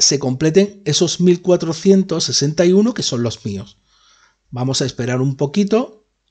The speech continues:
a ver si se completa. Si tengo mucha prisa, eh, lo que hubiese hecho, eh, sería marcar directamente a este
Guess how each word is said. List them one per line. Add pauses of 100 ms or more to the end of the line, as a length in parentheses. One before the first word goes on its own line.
(920)
a
ver
si
se
completa. (480)
Si
tengo
mucha
prisa,
eh,
lo
que
hubiese
hecho,
eh,
sería
marcar
directamente
a
este